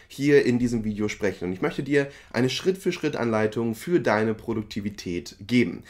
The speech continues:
Nämlich das A und O grundsätzlich ist, egal welches Unternehmen du startest,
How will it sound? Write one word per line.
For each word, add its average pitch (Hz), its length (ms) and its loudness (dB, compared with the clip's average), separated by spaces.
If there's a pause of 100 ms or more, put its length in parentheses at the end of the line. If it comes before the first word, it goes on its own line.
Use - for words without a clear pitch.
(260)
Nämlich 143 240 4
das 147 160 -2
A 170 160 4
und 208 160 2
O 147 180 2
grundsätzlich 143 580 -4
ist, 143 280 -2
egal 131 400 0
welches 156 180 -4
Unternehmen 123 380 0
du 117 80 -2
startest, 113 500 -2